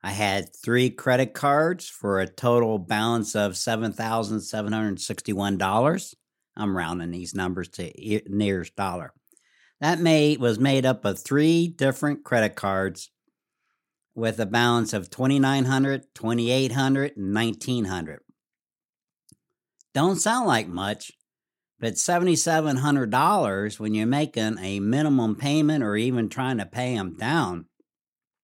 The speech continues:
eats up a lot of your cash flow, your money.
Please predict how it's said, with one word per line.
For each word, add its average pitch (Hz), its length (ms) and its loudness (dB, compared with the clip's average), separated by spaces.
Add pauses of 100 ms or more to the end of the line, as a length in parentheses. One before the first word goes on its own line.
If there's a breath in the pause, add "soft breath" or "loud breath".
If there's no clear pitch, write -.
(880)
eats 160 320 2 (100)
up 139 440 4
a 104 80 -2
lot 123 380 2
of 107 160 0
your 101 120 0
cash 123 400 -4
flow, 73 400 -10 (300)
your 98 220 -8
money. 92 420 -4